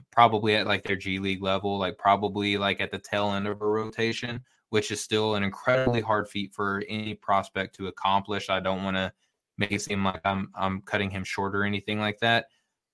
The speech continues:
But again, from him not even being a thought in my head, but now, like, a guy that you, like, you have to consider him,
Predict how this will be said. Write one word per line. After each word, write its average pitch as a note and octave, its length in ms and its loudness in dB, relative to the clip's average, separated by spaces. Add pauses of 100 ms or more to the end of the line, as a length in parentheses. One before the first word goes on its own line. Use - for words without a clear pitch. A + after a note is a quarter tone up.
(140)
But A#2+ 100 6
again, G#2 380 4
from G#2+ 440 0 (300)
him A#2 220 -2
not A#2+ 180 6
even A2+ 240 0
being A2 200 0
a F#2+ 40 -2
thought A2 220 0
in G#2 60 -8
my G2 100 -2
head, G#2 420 -4
but G2+ 80 -8
now, G2 240 0
like, F#2+ 220 -2
a F#2+ 60 -8
guy F#2 240 -2
that F#2 160 -6
you, F#2+ 120 -4
like, F2+ 180 -4 (160)
you G#2 160 -2
have F#2+ 300 4
to G#2 80 -4
consider F#2+ 500 -4
him, G#2 320 -4